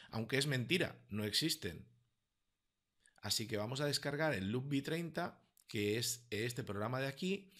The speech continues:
lo descargamos, lo instalamos y una vez instalado nos vamos a encontrar que al lado del reloj nos aparece un icono, eh, con una especie de dibujito de un jack midi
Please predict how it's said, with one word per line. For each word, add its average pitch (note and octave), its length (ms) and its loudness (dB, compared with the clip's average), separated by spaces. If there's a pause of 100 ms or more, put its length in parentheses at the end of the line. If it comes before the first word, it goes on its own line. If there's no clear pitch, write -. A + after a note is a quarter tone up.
(180)
lo F2 140 -10
descargamos, A#2+ 920 -4 (1900)
lo G2 160 0
instalamos D#3 880 0 (460)
y G#2+ 100 0
una E3+ 160 2
vez D3+ 160 0
instalado D3+ 760 -2 (800)
nos G2 220 -2
vamos C#3 240 2
a E3+ 60 0
encontrar C#3 520 -2
que A2 120 -2
al G2 140 0
lado C3 240 0
del D#3 140 4
reloj E3+ 420 0 (380)
nos - 160 -4
aparece A2 380 -2
un D3+ 120 2
icono, D3 500 -2 (540)
eh, F#2 420 -4
con F#2+ 420 -4
una B2+ 140 -4
especie D3 400 -2
de D#3 300 2
dibujito D3+ 500 0
de D3+ 80 0
un D#3 120 -2
jack G3 380 0
midi F3+ 480 -2